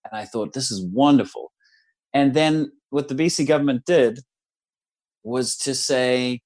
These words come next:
dispensaries are only allowed to sell their marijuana products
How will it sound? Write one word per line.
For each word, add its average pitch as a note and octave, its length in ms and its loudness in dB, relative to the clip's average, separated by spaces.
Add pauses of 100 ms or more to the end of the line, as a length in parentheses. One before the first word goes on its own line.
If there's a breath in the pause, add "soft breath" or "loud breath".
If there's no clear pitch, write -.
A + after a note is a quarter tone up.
(540)
dispensaries C#3+ 760 0
are A#2 320 0
only C3+ 340 4
allowed A2+ 420 -2
to - 140 -8
sell G#2 800 -2 (100)
their A2 220 0
marijuana G#2+ 500 0
products - 760 -4